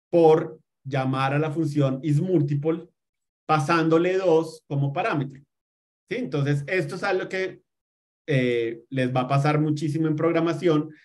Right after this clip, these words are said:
Hay unas funciones que ustedes llaman con parámetros que son otras variables y a veces los van a llamar con un número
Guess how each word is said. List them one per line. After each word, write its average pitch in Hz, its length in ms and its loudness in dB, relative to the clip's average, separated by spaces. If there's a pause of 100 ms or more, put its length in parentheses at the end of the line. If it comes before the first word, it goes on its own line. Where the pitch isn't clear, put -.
(280)
Hay 143 220 6
unas 156 240 4
funciones 143 680 0
que 160 100 -4
ustedes 127 460 -4
llaman 147 460 4
con 151 200 -2
parámetros 139 680 -2
que 151 140 -6
son 123 520 -8
otras 143 380 2
variables 143 600 4 (460)
y 143 80 0
a 135 80 4
veces 131 340 0
los 151 140 4
van 135 180 2
a 127 60 -2
llamar 143 440 0
con 143 180 2
un 127 160 -2
número 151 540 2